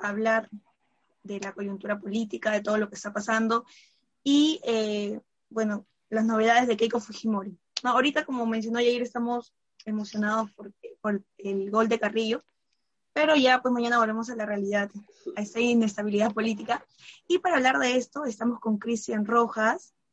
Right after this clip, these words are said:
eh, que él es comunicador y magíster en ciencia política, y también es, este,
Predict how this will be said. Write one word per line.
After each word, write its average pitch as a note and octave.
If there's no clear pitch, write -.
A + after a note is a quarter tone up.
eh, G3+
que G#3+
él A3+
es G#3+
comunicador G#3+
y B3
magíster A3
en G3+
ciencia A3
política, G#3+
y E4+
también D4
es, B3+
este, G3+